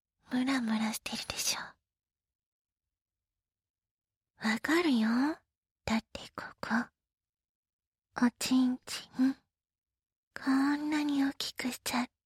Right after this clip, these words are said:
て。<laughs> キュッてしてるとき、お姉ちゃんのお股に、スリスリさせてたでしょ。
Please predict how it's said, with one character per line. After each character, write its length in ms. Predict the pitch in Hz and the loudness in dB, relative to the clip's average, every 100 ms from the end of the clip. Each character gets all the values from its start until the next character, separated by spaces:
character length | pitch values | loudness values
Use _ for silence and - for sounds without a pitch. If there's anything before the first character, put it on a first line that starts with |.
| _ | _
て。 380 | - 302 311 330 _ _ _ _ _ _ _ | -6 -2 0 -2 _ _ _ _ _ _ _
<laughs> 480 | - 359 - 415 466 _ _ _ _ _ _ _ - | -6 -6 -4 -6 -6 _ _ _ _ _ _ _ -6
キ 160 | - | -2
ュ 140 | 247 294 | 0 0
ッ 60 | - _ _ - | -2 _ _ -4
て 160 | 240 | -2
し 80 | - | -2
て 160 | - 226 | -4 -4
る 80 | 226 | -2
と 160 | 240 - | -6 -6
き、 320 | - 233 240 _ _ _ _ _ - - - - _ _ _ _ _ _ _ _ _ _ _ - | -2 -2 -4 _ _ _ _ _ -16 -14 -14 -16 _ _ _ _ _ _ _ _ _ _ _ 0
お 80 | 247 | 2
姉 240 | 247 277 | 4 2
ち 140 | - 262 | -2 -2
ゃ 100 | 254 | 0
ん 100 | 233 | 2
の 260 | 226 214 220 | 2 2 2
お 20 | |
股 400 | 233 254 - 247 | 0 -2 -6 -4
に、 380 | 240 247 254 - _ _ _ _ | 0 2 2 0 _ _ _ _
ス 240 | - - 269 | -12 -4 0
リ 460 | 269 247 233 226 226 | 2 2 2 2 -2
ス 340 | - - - | -6 -6 -4
リ 160 | 262 277 _ _ _ _ _ | -6 -6 _ _ _ _ _
さ 200 | - - | -8 -4
せ 180 | 233 247 | -2 0
て 160 | - 262 | -2 0
た 160 | 254 | 0
で 160 | 254 247 | 0 -2
し 180 | - | -2
ょ。 40 | 233 | 0